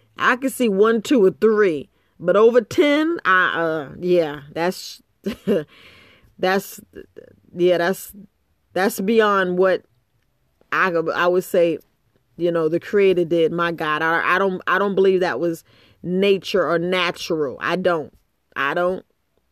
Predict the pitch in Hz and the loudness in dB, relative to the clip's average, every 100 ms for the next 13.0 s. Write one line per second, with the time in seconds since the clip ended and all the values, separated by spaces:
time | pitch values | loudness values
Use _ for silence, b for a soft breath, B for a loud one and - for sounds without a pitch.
0 | _ _ 220 247 _ - - 156 151 175 | _ _ -6 -6 _ -10 -4 -4 0 2
1 | 175 170 170 175 - b b b b b | 2 0 -2 -2 -8 b b b b b
2 | b b _ _ _ _ _ 180 170 165 | b b _ _ _ _ _ -2 0 0
3 | 196 175 - 202 180 175 170 170 160 147 | 0 -4 -2 0 0 -2 -2 -2 -2 -4
4 | 180 170 - 180 165 175 175 - 175 170 | -4 -4 -2 0 0 0 -2 -2 -4 -4
5 | 170 170 156 147 143 147 170 170 156 156 | -2 -4 -2 -6 -8 -4 0 0 0 -6
6 | - - 160 165 - 190 165 180 170 165 | -12 -10 -8 -8 -2 0 0 -2 -4 -2
7 | 175 170 175 160 160 - 165 160 175 175 | 0 0 -2 -6 -6 -4 -2 -2 -2 -4
8 | - _ _ _ _ _ _ _ - 110 | -12 _ _ _ _ _ _ _ -14 -8
9 | 143 143 147 143 160 165 175 185 170 165 | -6 -6 -8 -10 -6 -6 -4 -2 0 -2
10 | - 170 175 - 175 175 165 170 175 - | -2 -2 -2 -2 -4 -2 0 0 0 -10
11 | _ _ _ _ _ _ _ _ _ _ | _ _ _ _ _ _ _ _ _ _
12 | _ _ _ _ 170 165 160 180 165 160 | _ _ _ _ -8 -2 0 0 0 -4